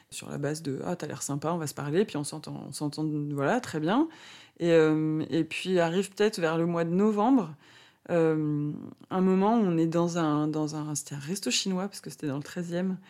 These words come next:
et, euh, et on discute et tout, et puis, euh, c'était plutôt politique, d'ailleurs, ce petit groupe, donc c'était, c'était, euh,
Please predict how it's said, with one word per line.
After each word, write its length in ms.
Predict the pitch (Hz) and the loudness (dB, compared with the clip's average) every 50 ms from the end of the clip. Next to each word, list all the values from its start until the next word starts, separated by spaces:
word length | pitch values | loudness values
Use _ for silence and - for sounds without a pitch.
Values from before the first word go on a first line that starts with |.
| - - - - - - - | -20 -20 -20 -20 -8 0 2
et, 140 | 175 170 170 | 4 6 6
euh, 680 | 170 165 165 165 165 160 156 156 156 156 156 160 - - - - | 6 6 6 6 6 4 4 2 2 0 0 0 -2 -4 -2 2
et 180 | 175 190 190 185 | 4 6 8 8
on 100 | 180 175 | 6 4
discute 420 | 170 180 185 185 - - 247 262 247 | 2 0 0 -2 0 0 -2 2 4
et 100 | 214 190 | 2 2
tout, 220 | - - 233 277 | 2 0 2 2
et 120 | 277 220 190 | 4 2 2
puis, 260 | - - - 185 180 | -2 -6 -4 0 2
euh, 160 | 165 165 165 | 2 2 2
c'était 260 | - - 170 - 175 | 0 -2 -2 -2 -4
plutôt 240 | - - - - 262 | -6 -4 -2 0 0
politique, 460 | 262 - 208 190 175 - - 226 214 | 2 4 2 2 2 -2 -6 -4 -2
d'ailleurs, 260 | 190 156 143 170 170 | 2 2 2 2 0
ce 120 | - - 147 | -2 -6 -8
petit 200 | 143 - - 170 | -8 -8 -10 -10
groupe, 300 | 165 - 196 240 226 190 | -8 -4 -4 -4 -2 -2
donc 160 | 165 156 151 | -2 -4 -4
c'était, 420 | - 147 143 - 156 151 - 170 | -6 -8 -8 -8 -8 -8 -6 -8
c'était, 300 | 170 - - - - - | -8 -10 -10 -10 -10 -10
euh, 60 | 78 | -10